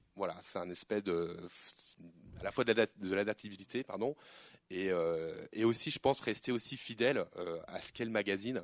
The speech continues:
c'est-à-dire un truc, euh, qui est quand même rentré dans l'inconscient des Français, en tout cas dans toute la France.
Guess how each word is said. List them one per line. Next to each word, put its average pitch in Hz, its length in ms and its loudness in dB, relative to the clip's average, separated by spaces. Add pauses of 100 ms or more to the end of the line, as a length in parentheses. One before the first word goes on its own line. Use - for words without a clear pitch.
(140)
c'est-à-dire 90 420 -8
un 85 80 -8
truc, - 380 -4
euh, 80 120 -6 (520)
qui - 80 -20
est - 40 -20
quand 90 80 -8
même 92 120 -4
rentré 90 240 -2
dans 98 80 2
l'inconscient 90 400 -4
des 90 80 -6
Français, 107 440 -6
en 95 120 -6
tout - 100 -20
cas 101 120 -6
dans 90 200 -14
toute - 200 -14
la 101 80 -2
France. - 280 -4